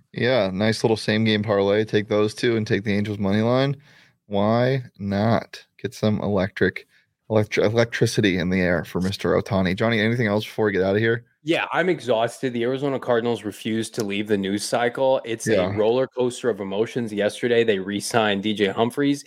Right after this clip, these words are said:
Speaker 2: Hooray. Today, Hollywood Brown is going, going a little too fast on the way to the facility. We knew he was fast on the field. Good hell, he's, he's been arrested. Um,
Speaker 1: <laughs>
Speaker 2: hopefully, ho-, hopefully, hopefully somebody's bailed him out. Uh, it's not funny,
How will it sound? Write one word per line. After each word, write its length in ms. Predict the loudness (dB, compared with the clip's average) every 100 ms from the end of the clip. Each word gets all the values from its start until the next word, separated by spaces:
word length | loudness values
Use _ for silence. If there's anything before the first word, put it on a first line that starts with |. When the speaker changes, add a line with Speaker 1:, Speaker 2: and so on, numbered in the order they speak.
| _ -4
Speaker 2:
Hooray. 460 | -2 0 0 0
Today, 360 | 0 -2 0 0
Hollywood 400 | 2 0 0 0
Brown 340 | 2 2 0 -4 -16 _ _
is 60 | -10
going, 360 | -2 0 0 0
going 260 | 2 2
a 20 |
little 140 | 2 2
too 160 | -2
fast 380 | 0 2 2 2
on 100 | 2
the 80 | 2
way 120 | 2
to 60 | 2
the 60 |
facility. 500 | 0 -4 -2 -2 -2
We 100 | -4
knew 220 | 0 2 2
he 100 | 0
was 160 | 0
fast 320 | 0 0 0
on 160 | 0 0
the 80 | -2
field. 380 | 0 0 0 0
Good 140 | 0
hell, 240 | 2 2
he's, 200 | 2 -2
he's 220 | -10 -8 0
been 140 | 2
arrested. 520 | 2 0 0 -4 -4 -12 _ -4
Um, 400 | 0 0 -2 -6 -8 -8
Speaker 1:
<laughs> 320 | -2 0 0
Speaker 2:
hopefully, 280 | 0 0 -2 -2 -2
ho-, 160 | -2 -2 -4
hopefully, 640 | -2 -2 -6 -2 -2 -4 -10 -2
hopefully 360 | -2 2 0 2
somebody's 440 | 2 2 0 0
bailed 320 | 2 2 0
him 220 | -2 -2
out. 380 | -2 0 -2 -2 -10 -20 -6 2
Uh, 420 | 4 6 4 2
it's 80 | 2
not 240 | 0 0
funny, 460 | -2 -4 -4 -8